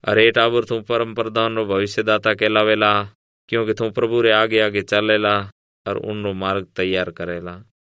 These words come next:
परमेश्वर रे लोगों ने उद्धार रो ज्ञान दे, जिको उन्हारे पापों री माफी ऊ मिलेला।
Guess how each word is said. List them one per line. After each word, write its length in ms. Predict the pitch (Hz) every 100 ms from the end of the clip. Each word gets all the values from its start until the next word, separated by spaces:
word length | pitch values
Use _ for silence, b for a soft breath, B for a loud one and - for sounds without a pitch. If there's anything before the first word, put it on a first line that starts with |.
| _
परमेश्वर 400 | 107 110 117 123
रे 100 | 113
लोगों 320 | 110 113 113 113
ने 120 | 113
उद्धार 340 | 110 107 110
रो 120 | 110
ज्ञान 380 | 104 107 113 113
दे, 300 | 113 110 107 - _ _ -
जिको 280 | 110 123 120
उन्हारे 260 | 117 117
पापों 360 | 110 107 107 107
री 80 | 101
माफी 380 | 104 104 110
ऊ 80 | 95
मिलेला। 480 | 87 90 87 78 80